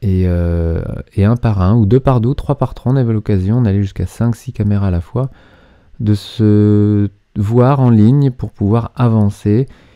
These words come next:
Et une des limitations énormes que, euh, j'ai perçues à ce moment-là, c'était, euh,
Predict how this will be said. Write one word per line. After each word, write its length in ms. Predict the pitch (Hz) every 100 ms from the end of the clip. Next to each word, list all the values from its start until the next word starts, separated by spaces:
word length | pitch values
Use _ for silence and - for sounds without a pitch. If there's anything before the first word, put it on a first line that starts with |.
| _ -
Et 200 | 120 -
une 220 | 202 180 151
des 180 | 131
limitations 1120 | 123 151 180 170 160 - 135 123 - 135 127 -
énormes 720 | 156 147 139 131 123 107 98 - -
que, 100 | 113 107 104 -
euh, 300 | 110 92 92
j'ai 300 | 87 90 90
perçues 360 | - 101 - 120
à 60 |
ce 120 | 107 92
moment-là, 240 | 90 107
c'était, 420 | 113 90 - 107 110 - _ _ _ - -
euh, 460 | 90 87 92 -